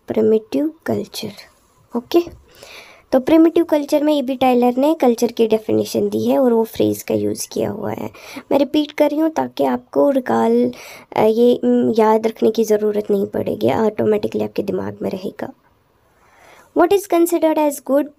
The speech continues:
proper and desirable or bad, proper or indis-, in, undesirable in a culture can be called as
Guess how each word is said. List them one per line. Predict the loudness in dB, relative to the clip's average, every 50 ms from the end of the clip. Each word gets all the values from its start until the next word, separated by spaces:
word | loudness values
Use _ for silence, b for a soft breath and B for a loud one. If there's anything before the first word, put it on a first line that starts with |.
| 0
proper | 0 0 0 0 2 2 4 4 2 0 -4 -6 -4 -2
and | 0 0 2 4
desirable | 4 4 4 4 4 4 2 0 -2 -2 -4 -4 -2 -2
or | 0 0 -2 0 0 0
bad, | 0 2 2 0 -2 -4 -6 -6 -2 0
proper | 0 0 0 0 0 0 0 0
or | -2 -4 -2 0 0
indis-, | 2 2 2 2 0 -2 -4 -8 -10 _ 0
in, | 2 2 4 2 0 -2 B B B B B B B B 2
undesirable | 4 4 6 4 4 4 4 4 4 4 2 0 -2 -2 -2 -2 -2 -2
in | -2 -2 0 2 2
a | 2 0 0 0 0
culture | 0 0 0 0 -2 -4 -2 -2 -2
can | 0 0 0
be | 0 0 -2 -2 -2
called | -2 -2 -2 -2 -2 -2
as | -2 -2 -2 -4